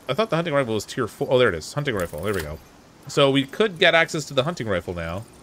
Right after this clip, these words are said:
Uh, which would be great, 'cause it is so much better at dealing with, uh, with bears than the, uh,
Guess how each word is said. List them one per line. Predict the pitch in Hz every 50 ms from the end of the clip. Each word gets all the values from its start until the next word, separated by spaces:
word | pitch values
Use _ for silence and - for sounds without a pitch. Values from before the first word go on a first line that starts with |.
| - - - - - - - - - - - - - - - - - - - - - - - - - -
Uh, | 110 107 107 107
which | 110 123 -
would | 156 147
be | 151 139 123
great, | 117 - - 127 139 165 151 123 117 - -
'cause | 123 113 131
it | 160 156
is | 147 -
so | - - - 175 170
much | 165 160 143 - -
better | 147 143 135 131 123 120 117
at | 117 107 113
dealing | 120 120 120 117 120 113
with, | 110 107 98 - -
uh, | 110 107 101 98 98 95 98
with | 95 90 -
bears | 113 107 107 104 101 101 95
than | 101 98 95 95
the, | 95 95 95 92
uh, | 92 92 90 90 87